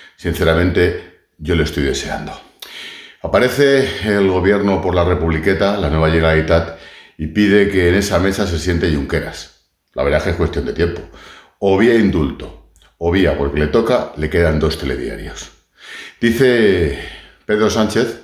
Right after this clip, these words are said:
que primero se reunirá su persona con Pere Aragonés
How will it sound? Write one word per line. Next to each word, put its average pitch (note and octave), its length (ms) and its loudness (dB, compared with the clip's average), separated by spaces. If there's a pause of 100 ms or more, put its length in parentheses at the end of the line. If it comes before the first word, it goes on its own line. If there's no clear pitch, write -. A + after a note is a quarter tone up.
(460)
que D2+ 160 -4
primero D#2 320 2
se G2+ 140 2
reunirá F2+ 680 0
su - 340 -4
persona E2+ 440 -2
con C#2 200 -8
Pere F2+ 160 2
Aragonés F2 600 0